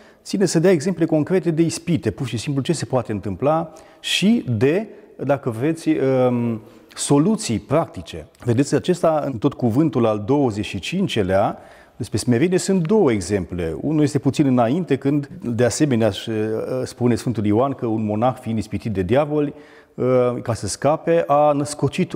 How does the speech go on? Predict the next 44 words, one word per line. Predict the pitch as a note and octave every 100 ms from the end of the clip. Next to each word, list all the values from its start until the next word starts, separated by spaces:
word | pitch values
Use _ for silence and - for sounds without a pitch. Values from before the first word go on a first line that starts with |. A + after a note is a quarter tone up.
| -
o, |
un | D3 D3 D3+ C3+ A#2
gând | D3 D#3
foarte | F3+ D#3+
dibaci | D3+ A#2+ F#2+ F2+ - - - - _ _
și | -
a | A2+
zis: | G#2+ C3 - - - _ _ - G2+
„Dacă | A2+ A#2+ A#2+ B2 A#2 G#2+ G2+ F2+ F2 - _ _ _ _ -
mă | B2+
ispitiți, | A#2+ - G#2 D3+ -
mă | C3 A2
socot | - - B2
că | A2
sunt | - G2+
foarte | - D3 A2+ A2
mare, | G2+ G2+ F2
pentru | D#2+ E2+ -
că, | F2+
iată, | G#2 F#2 F2+ F2+
de |
aceea | F#2 - C3
mă | G2+
ispitiți. | F2 - E2 E2+
Dacă | F#2+ -
nu | G2
mă | B2
ispitiți, | G#2 - F#2 D#3+ F3 - - - - - -
atunci | - G2+ C3+ C#3+
socot | B2+ A#2+ C3 C#3+
că | C3 C3 C3 C3+
iarăși | C3 C3+ A#2+
am | A2+
scăpat | G#2+ - A2 - E3
de | B2
ispite, | A#2+ - E3 C#3
deci | B2
sunt | A#2 D#3+
și | D#3 A3
mai | F3+
ma-, | C3 B2+
sunt | - A#2+
tot | - G3
mare.” | C#3+ A2+ F#2 D#2